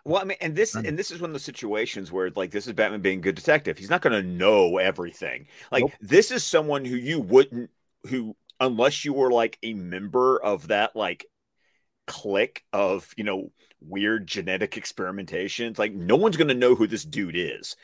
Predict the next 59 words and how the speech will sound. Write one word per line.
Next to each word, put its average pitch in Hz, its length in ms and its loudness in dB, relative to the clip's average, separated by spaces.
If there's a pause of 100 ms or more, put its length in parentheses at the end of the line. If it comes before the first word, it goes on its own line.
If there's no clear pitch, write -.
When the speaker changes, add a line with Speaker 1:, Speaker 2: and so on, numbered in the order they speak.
(120)
Speaker 1:
Like, 123 120 0
Speaker 2:
Yeah. 92 220 -2
Speaker 1:
he's 151 220 -2
even 196 260 0
retired 131 680 2
and 98 120 -4
living 117 280 2
on 110 80 -2
his 101 140 -2
own 95 140 0
island. 69 460 -6 (260)
Like 165 120 8
Speaker 2:
Yeah, 143 80 12
I 147 60 8
know, 151 120 8
and 147 80 6
that's 170 160 6
what, 185 80 12
that's 165 300 10
what 165 80 8
Langstrom 160 280 4
tells 156 320 8
him 110 120 0
too. 151 200 4
He's 110 140 2
like, 151 100 6
"Oh 240 80 8
yeah, 240 140 12
he 175 140 12
bought 147 240 12
an, 110 180 2 (100)
an 113 120 4
island 107 420 8
just 123 220 -2
right 139 160 8
off 135 180 8
the, 123 320 8
right 123 220 8
there." 147 240 8
And 101 180 -2
then, 113 180 0 (220)
all 104 80 2
right. 139 260 6 (260)
So 123 180 6
then 131 160 10
what 131 100 10
does 120 140 6
Batman 143 400 10
do? 151 200 8 (200)
Oh, 95 160 2
he 101 220 2
brings 95 380 -4
out 113 220 0
the 180 100 4
glider. 175 960 4 (220)
<laughs> - 80 4 (1000)
Speaker 1:
Uh, 185 420 2
Speaker 2:
So 233 120 4
much 247 180 6